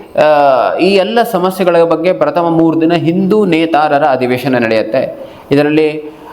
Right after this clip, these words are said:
ಅವರ ವಿಷಯ ಮಂಡನೆ ಇರುತ್ತೆ, ಅನುಭವ ಕಥನ ಇರುತ್ತೆ, ಸಂವಾದ ಇರುತ್ತೆ, ಗುಂಪು ಚರ್ಚೆ ಇರುತ್ತೆ, ತದನಂತರ ಅದರಲ್ಲಿ ನಾವೇನು ಮಾಡಬೇಕು ಅದ್ರ ಬಗ್ಗೆ ಕನ್ಕ್ಲೂಷನ್ನ,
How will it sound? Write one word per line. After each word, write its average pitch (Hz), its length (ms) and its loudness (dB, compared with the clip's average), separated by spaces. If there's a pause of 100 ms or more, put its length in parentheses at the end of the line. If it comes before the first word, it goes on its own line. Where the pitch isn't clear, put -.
ಅವರ 143 260 2
ವಿಷಯ 135 340 -2
ಮಂಡನೆ 147 360 -2
ಇರುತ್ತೆ, 139 580 -2 (380)
ಅನುಭವ 165 400 0
ಕಥನ 160 320 -4
ಇರುತ್ತೆ, 143 580 0 (300)
ಸಂವಾದ 185 480 0
ಇರುತ್ತೆ, 143 460 0 (380)
ಗುಂಪು 180 320 0
ಚರ್ಚೆ 202 320 -2
ಇರುತ್ತೆ, 143 380 0 (600)
ತದನಂತರ 214 440 0
ಅದರಲ್ಲಿ 190 460 0
ನಾವೇನು 170 480 0
ಮಾಡಬೇಕು 180 560 0
ಅದ್ರ 156 200 0
ಬಗ್ಗೆ 160 240 0
ಕನ್ಕ್ಲೂಷನ್ನ, 156 720 0